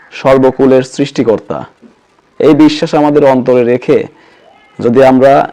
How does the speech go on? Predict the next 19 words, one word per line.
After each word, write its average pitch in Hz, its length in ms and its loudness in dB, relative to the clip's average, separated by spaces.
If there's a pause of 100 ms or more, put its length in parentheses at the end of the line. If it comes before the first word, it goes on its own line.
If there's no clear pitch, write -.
এই 131 80 0
কালেমা 127 420 2
পাঠ 123 300 0
করতে 135 280 -2
থাকি 120 400 -4
এবং 127 220 0
আমাদের 127 340 -2
জিহ্বাকে 123 480 0
ভিজিয়ে 123 360 0
রাখতে 123 280 0
পারি, 113 340 0 (580)
তাহলে 135 280 2
ইনশাল্লাহ 131 580 0 (760)
আমরা 139 220 2
রাসূলুল্লাহ 147 500 4
সাল্লাল্লাহু 139 500 2
আলাইহি 139 180 2
ওয়াসাল্লামের 135 500 0 (840)
শাফায়াত 147 680 2